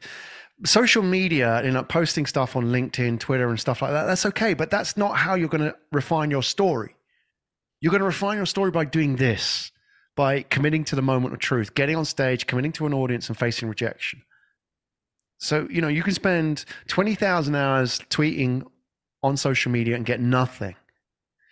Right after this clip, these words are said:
Or you can get on stage in front of an audience, even if the audience is twenty people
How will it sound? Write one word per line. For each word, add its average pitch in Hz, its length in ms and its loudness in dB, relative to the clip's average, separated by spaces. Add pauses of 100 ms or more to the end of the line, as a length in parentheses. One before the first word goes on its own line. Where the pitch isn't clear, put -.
(300)
Or 151 320 6 (260)
you 143 140 0
can 135 160 0
get 147 260 2
on 160 160 2
stage 113 680 0 (440)
in 123 80 -4
front 156 280 0
of 160 80 -2
an 156 80 0
audience, 123 360 2
even 139 160 0
if 143 120 -2
the 139 80 0
audience 131 280 -2
is 117 100 -6
twenty 226 340 -4
people 123 600 -2